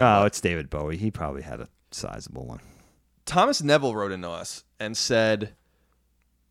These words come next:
Speaker 2: "Regarding The Lion King, I'd be curious to hear Dagan's thoughts on rolling movies like this out to his kids.
Speaker 1: Mm.
Speaker 2: My son, Colin, who I, I don't know if he's named after me, but I'd like to think he is, is turning
Speaker 1: I believe he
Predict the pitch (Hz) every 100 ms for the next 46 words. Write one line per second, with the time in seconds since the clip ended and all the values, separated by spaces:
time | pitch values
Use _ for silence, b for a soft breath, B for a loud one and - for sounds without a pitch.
0 | _ - 120 139 247 233 147 131 127 120
1 | 104 101 110 156 220 196 175 123 117 120
2 | 107 107 - 101 104 104 110 107 110 110
3 | 98 95 95 - 101 135 - 90 - -
4 | 69 62 - - _ - 127 127 107 110
5 | 131 127 165 180 202 - - 135 123 95
6 | 98 117 - 117 107 101 101 101 107 107
7 | 101 101 101 95 90 95 92 90 98 82
8 | 85 82 78 - b b b b 135 131
9 | 165 160 190 180